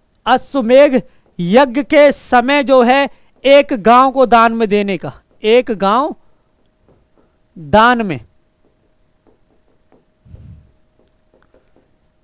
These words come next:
देने का उल्लेख जो है इसमें है, तो ये याद रखिएगा,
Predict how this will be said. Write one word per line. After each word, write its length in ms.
देने 440
का 180
उल्लेख 540
जो 200
है 200
इसमें 440
है, 180
तो 120
ये 160
याद 200
रखिएगा, 400